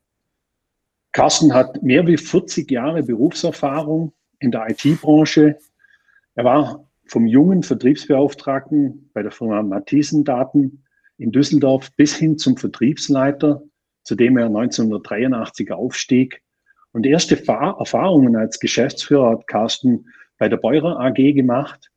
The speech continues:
von sechsundneunzig bis zweitausendeins, wo er für den Bereich I-T-Services verantwortlich war. Carsten ist zudem auch erfahrener Referent,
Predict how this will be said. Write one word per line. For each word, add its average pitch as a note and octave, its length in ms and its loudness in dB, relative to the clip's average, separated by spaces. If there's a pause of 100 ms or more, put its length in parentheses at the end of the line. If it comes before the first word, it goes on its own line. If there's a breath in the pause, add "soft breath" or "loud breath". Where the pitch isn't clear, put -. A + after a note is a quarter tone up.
(180)
von G#2+ 200 -4
sechsundneunzig A#2 880 -2
bis - 220 -8
zweitausendeins, G2+ 1000 -6 (280)
wo A2 140 4
er G2+ 40 2
für - 120 -4
den G#2+ 160 0
Bereich G#2 580 -2
I-T-Services A2+ 920 -2
verantwortlich G#2+ 640 -4
war. F#2 220 -8 (1120 loud breath)
Carsten D#3+ 320 4
ist - 220 2
zudem F3 520 6
auch A#2 380 -2
erfahrener C3 480 0
Referent, A#2 720 -2